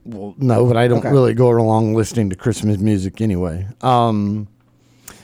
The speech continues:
Speaker 1: I, I think, you know, mine is kinda after that, after my birthday hits,
Speaker 2: Uh-huh.
Speaker 1: then I'm kinda, then I'm kinda more into Christmas mode.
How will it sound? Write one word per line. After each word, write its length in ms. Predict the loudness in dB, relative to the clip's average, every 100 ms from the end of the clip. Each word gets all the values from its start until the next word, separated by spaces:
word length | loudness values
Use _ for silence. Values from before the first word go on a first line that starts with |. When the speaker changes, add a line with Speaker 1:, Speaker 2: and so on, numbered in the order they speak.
| -12 -4
Speaker 1:
I, 140 | -4 0
I 120 | 0
think, 240 | 2 2 6
you 80 |
know, 100 | 6
mine 360 | 6 4 2 2
is 140 | 0
kinda 320 | 0 0 0 -2
after 260 | -4 0 0
that, 200 | 0 0
after 300 | -2 -2 0
my 160 | 0 0
birthday 460 | 0 0 2 2
hits, 480 | 4 2 0 -10 -8
Speaker 2:
Uh-huh. 260 | -8 -8 -10 -16 _ _ -4
Speaker 1:
then 220 | 2 4
I'm 160 | 4 2
kinda, 340 | 2 2 0 -2
then 240 | 0 2
I'm 240 | 2 0 0
kinda 220 | 0 2
more 260 | 2 2
into 140 | 0 -2
Christmas 480 | -2 -2 -2 -4 0
mode. 400 | 4 4 0